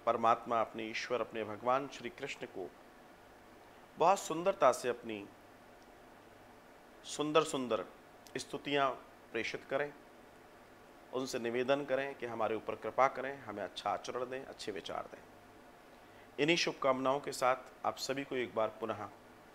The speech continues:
जन्माष्टमी की बहुत बहुत शुभकामनाएं। आप सबका कल्याण हो, पूरा मानव मंदिर सेवाश्रम परिवार वृंदावन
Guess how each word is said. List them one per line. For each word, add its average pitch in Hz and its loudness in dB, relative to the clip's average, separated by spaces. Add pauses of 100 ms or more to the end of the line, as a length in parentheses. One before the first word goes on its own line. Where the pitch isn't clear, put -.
(380)
जन्माष्टमी 143 4
की 156 -4
बहुत 117 2
बहुत 110 6
शुभकामनाएं। 107 0 (100)
आप 123 8
सबका 123 0
कल्याण 117 0
हो, 120 -4 (580)
पूरा 165 12
मानव 127 10
मंदिर 120 2
सेवाश्रम 110 4
परिवार 117 6
वृंदावन 120 4